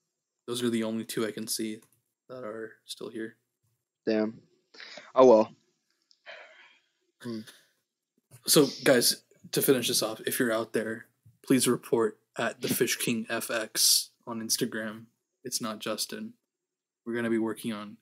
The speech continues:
Speaker 1: getting that back soon, hopefully. <laughs>
Speaker 2: <laughs> Yeah.
Speaker 1: Which I think, like I told you, I think there might be a way for you to do it, but
Speaker 2: Yeah, potentially. We'll
Speaker 1: We'll
Speaker 2: see.
Speaker 1: see.
Speaker 2: Uh, it's, yeah, no, anyway.
Speaker 1: How
Speaker 2: There's
Speaker 1: do
Speaker 2: a
Speaker 1: we
Speaker 2: little
Speaker 1: even
Speaker 2: story
Speaker 1: start
Speaker 2: time.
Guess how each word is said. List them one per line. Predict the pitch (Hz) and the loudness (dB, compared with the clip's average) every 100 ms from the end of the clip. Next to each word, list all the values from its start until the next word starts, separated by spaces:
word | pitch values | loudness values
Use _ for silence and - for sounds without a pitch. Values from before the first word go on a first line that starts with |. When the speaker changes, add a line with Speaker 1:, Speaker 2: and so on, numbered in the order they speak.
| - | -14
Speaker 1:
getting | 113 110 | -12 -10
that | 104 104 | -12 -10
back | 104 107 - | -12 -12 -10
soon, | - 110 110 | -10 -10 -16
hopefully. | 113 110 - 120 - | -18 -16 -12 -12 -12
<laughs> | - - 180 | -6 4 8
Speaker 2:
<laughs> | - - 233 247 220 - | 8 10 10 12 10 10
Yeah. | 185 - - - - - - - - _ _ _ _ _ | 6 2 -4 -4 -6 -6 -18 -18 -20 _ _ _ _ _
Speaker 1:
Which | 123 - | -6 -2
I | 139 | 6
think, | 180 170 | 6 6
like | 135 131 | 6 6
I | |
told | 117 127 120 | 6 4 2
you, | |
I | 110 | 0
think | 131 123 | 0 0
there | 113 | -2
might | 113 | -4
be | 113 | -4
a | 110 | -4
way | 110 | -6
for | - | -8
you | 113 | -10
to | 113 | -10
do | - 113 | -8 -8
it, | - _ | -10 _
but | 117 117 _ _ _ _ _ _ _ - - - | -16 -16 _ _ _ _ _ _ _ -18 -14 2
Speaker 2:
Yeah, | 110 101 - | 4 4 2
potentially. | 127 - 123 - - - - _ _ _ | 0 0 0 -2 -2 -10 -12 _ _ _
We'll | - - - | -12 -4 -2
Speaker 1:
We'll | - | 2
Speaker 2:
see. | - | 2
Speaker 1:
see. | - | 4
Speaker 2:
Uh, | 113 | 6
it's, | 139 - - - _ _ _ - _ _ - | 8 8 4 -2 _ _ _ -20 _ _ -6
yeah, | - - - - | -6 -6 -18 -12
no, | 117 - - | -10 -8 -8
anyway. | 110 104 - 53 - _ - - - - - | -8 -8 -10 -14 -16 _ -20 -18 -18 -16 -12
Speaker 1:
How | - | 2
Speaker 2:
There's | 123 | 8
Speaker 1:
do | 190 | 10
Speaker 2:
a | |
Speaker 1:
we | 156 | 12
Speaker 2:
little | 135 | 10
Speaker 1:
even | 120 110 | 8 8
Speaker 2:
story | 131 117 113 | 8 8 6
Speaker 1:
start | 127 113 | 2 -2
Speaker 2:
time. | 131 - | -4 -10